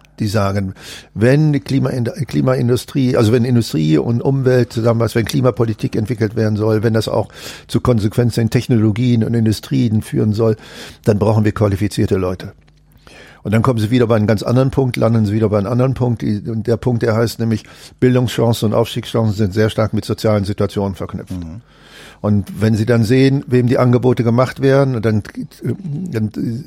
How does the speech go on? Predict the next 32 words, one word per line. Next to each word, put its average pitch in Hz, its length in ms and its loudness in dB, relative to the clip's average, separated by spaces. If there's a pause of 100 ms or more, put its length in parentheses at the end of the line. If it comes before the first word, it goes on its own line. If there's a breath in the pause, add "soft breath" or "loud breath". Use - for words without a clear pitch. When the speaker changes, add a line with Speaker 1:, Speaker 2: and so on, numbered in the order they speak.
(280)
Speaker 1:
stoßen 120 380 0
sie 117 60 2
auf 107 120 0
Leute, 127 260 2
die 117 100 0
eigentlich 113 300 -2
keine 127 280 2
Zukunftsangst 98 600 -4
haben. 90 300 -6 (640 loud breath)
Aber 110 160 2
sie 110 140 0
stoßen 135 360 0
bei 120 100 0
allen 113 280 2
anderen, 131 260 2
und 107 60 -4
das 117 120 -2
ist - 40 0
auch, 104 140 -2
glaube 123 160 0
ich, 107 80 0
ein 107 60 -2
Problem 117 360 0
der 113 100 2
Sozialdemokratie, 139 1000 -2 (400 loud breath)
bei 110 120 0
vielen 135 600 0
jüngeren, 131 640 2
nicht 131 200 0
so 127 260 -2
gut 131 240 -2
gebildeten, 120 880 0